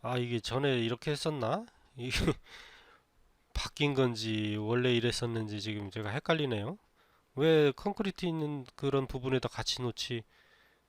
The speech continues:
이렇게 해놨을까요? 어쨌든 제가 이렇게 해서 적용을 시켰습니다. 색깔을 좀 어둡게 했고,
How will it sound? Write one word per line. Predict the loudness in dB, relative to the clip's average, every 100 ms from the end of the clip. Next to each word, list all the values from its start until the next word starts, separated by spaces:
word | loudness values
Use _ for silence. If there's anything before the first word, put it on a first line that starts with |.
| -10
이렇게 | -8 -4 -4
해놨을까요? | -4 -6 -6 -6 -4
어쨌든 | -4 -4 0
제가 | 2 2
이렇게 | 2 -4
해서 | -4
적용을 | -2 0 0 -2
시켰습니다. | -2 -2 -2 -4 -4
색깔을 | -4 -2 -2
좀 | 0 -2
어둡게 | -2 -4 -4 -4
했고, | -4 -6 -6